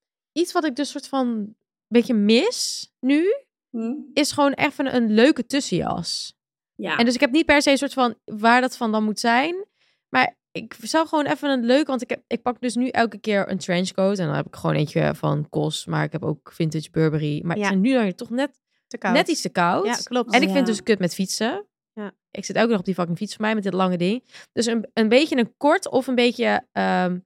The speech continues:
Speaker 1: net, net wat langer. Maar niet, zeg maar, tot over je knie, maar gewoon zo net een beetje
Speaker 3: Ja.
Speaker 1: oversized groot. En leuk een beetje tussenjas.
Speaker 2: Maar
Speaker 3: Ja.
Speaker 2: dan moet je eigenlijk gewoon zo'n bombas wat Els heeft van de Frankie Shop.
Speaker 1: Ja, maar als ik heel eerlijk ben, heb ik die wel een beetje gezien.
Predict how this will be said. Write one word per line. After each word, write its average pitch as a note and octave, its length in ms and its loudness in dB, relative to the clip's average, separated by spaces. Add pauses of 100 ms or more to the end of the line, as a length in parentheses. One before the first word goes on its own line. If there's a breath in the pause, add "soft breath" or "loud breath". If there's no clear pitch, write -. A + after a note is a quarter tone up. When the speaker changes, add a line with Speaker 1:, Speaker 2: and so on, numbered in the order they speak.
(220)
Speaker 1:
net, G#3+ 300 0 (720)
net A#3 240 2
wat A3 200 4
langer. B3 580 0
Maar G#3 160 -2
niet, A3 180 -2
zeg G3 180 -6
maar, F#3 280 0
tot F#3 160 -6
over F3+ 140 0
je F3+ 60 -12
knie, G#3 220 -4
maar G#3+ 80 -6
gewoon G3 180 -6
zo F#3 180 -4
net F#3 260 -2
een G3+ 60 -4
beetje F#3+ 160 -2
Speaker 3:
Ja. G3 60 0
Speaker 1:
oversized F3+ 420 -2
groot. G#3+ 500 -4 (420)
En G#3 140 -2
leuk A#3 220 4
een A#3+ 80 -4
beetje G#3+ 300 -4
tussenjas. - 800 -6
Speaker 2:
Maar G#3+ 100 -4
Speaker 3:
Ja. G#3 60 0
Speaker 2:
dan B3+ 100 4
moet D4+ 100 8
je B3+ 60 4
eigenlijk - 280 -4
gewoon A3 180 0
zo'n A3 240 2
bombas G#3+ 400 0
wat G3 120 -2
Els A3+ 220 0
heeft G3 120 -2
van F#3+ 100 -2
de F#3 60 -2
Frankie G#3 320 -2
Shop. - 380 -6 (480)
Speaker 1:
Ja, A3 140 2
maar A#3+ 140 6
als C4+ 120 4
ik C4+ 80 -4
heel B3+ 260 6
eerlijk D4 240 2
ben, C#4 380 -2
heb A3 120 0
ik A3+ 60 -10
die A#3 100 -2
wel B3 120 4
een B3 60 2
beetje A3+ 200 0
gezien. D3+ 480 -6